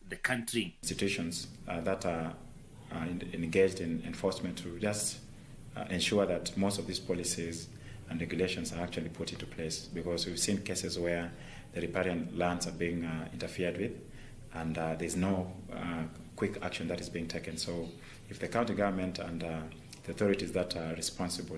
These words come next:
Speaker 2: take that responsibility, then we can try to reverse the effect of, uh, flooding, because it's really affecting the communities that are living around the, the, the lake.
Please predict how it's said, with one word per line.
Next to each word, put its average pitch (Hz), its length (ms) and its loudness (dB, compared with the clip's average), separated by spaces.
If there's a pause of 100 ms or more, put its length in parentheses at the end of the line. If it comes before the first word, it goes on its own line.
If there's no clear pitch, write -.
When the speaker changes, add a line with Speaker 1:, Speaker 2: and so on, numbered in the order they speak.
Speaker 2:
take - 460 -4
that 87 240 2
responsibility, 85 840 2 (480)
then 90 160 4
we 85 80 4
can 85 360 0 (560)
try 101 240 6
to 95 140 -2
reverse 85 320 0
the 80 120 -4
effect 82 440 -4
of, 78 100 -8 (120)
uh, 80 40 -6 (200)
flooding, 85 440 0
because 82 560 0
it's - 340 -2 (460)
really 92 640 4
affecting - 380 -2
the 80 80 -2
communities 80 520 -2
that 80 200 -2
are 80 60 -6 (100)
living 80 340 -2 (220)
around 80 240 0
the, - 340 -6
the, - 160 -8
the 156 320 -6
lake. 160 180 -2